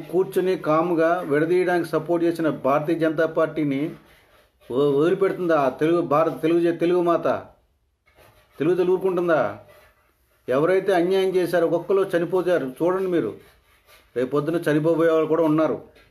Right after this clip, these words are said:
ఎందుకంటే సుష్మా స్వరాజ్ అక్క, చెల్లి అని, తమ్మి అని చెప్పి ఆవిడ చక్కగా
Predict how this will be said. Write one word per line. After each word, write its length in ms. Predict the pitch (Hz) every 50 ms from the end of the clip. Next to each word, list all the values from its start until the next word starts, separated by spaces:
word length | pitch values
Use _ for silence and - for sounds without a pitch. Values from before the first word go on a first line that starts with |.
| _ - - _ _ _ _ _ _ _ _ _ _ _ - - - - _ _ _ _ _ _ _ _ 107
ఎందుకంటే 760 | 113 127 135 147 170 170 160 175 170 165 170 180 190 190 190 190 - - - - - _ _ _ _ - -
సుష్మా 320 | 131 - - 175 180 180
స్వరాజ్ 460 | 165 - 175 170 175 175 165 156 156 - - - - _ _ _ _ _ _ _ _ _ _ _ -
అక్క, 420 | 139 147 147 - 175 170 170 -
చెల్లి 180 | 170 165 165 175
అని, 180 | 170 170 165 160
తమ్మి 280 | - 156 156 165 170
అని 180 | 170 170 165 165
చెప్పి 220 | 165 165 165 190
ఆవిడ 240 | 170 160 160 160 160
చక్కగా 920 | 156 151 151 151 147 151 - 160 151 - 160 165 170 165 151 151 151 151